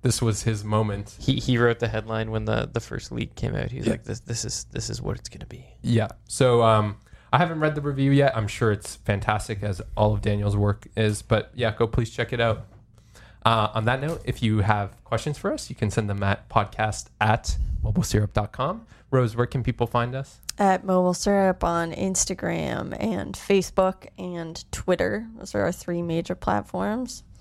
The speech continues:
Speaker 1: Mm-hmm.
Speaker 3: And you can find me at Rose Bahar.
Speaker 1: Mm-hmm. You too?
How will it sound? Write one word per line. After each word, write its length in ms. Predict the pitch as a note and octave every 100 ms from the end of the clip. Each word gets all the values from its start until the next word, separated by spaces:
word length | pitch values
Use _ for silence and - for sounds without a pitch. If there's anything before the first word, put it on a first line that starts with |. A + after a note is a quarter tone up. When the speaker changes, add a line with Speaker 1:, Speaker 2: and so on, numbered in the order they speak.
| - - - -
Speaker 1:
Mm-hmm. 120 | G#2
Speaker 3:
And 440 | G3 G3 G3+ G3+
you 60 | G3+
can 120 | G3+
find 220 | G3+ G3
me 200 | F#3+ G3+
at 200 | - F#3
Rose 200 | F#3+ F#3+
Bahar. 360 | - G#3 A3+ G#3+ - -
Speaker 1:
Mm-hmm. 200 | A2 C3 E3+ - - - - -
You 80 | A#2+
too? 240 | A2 D#3+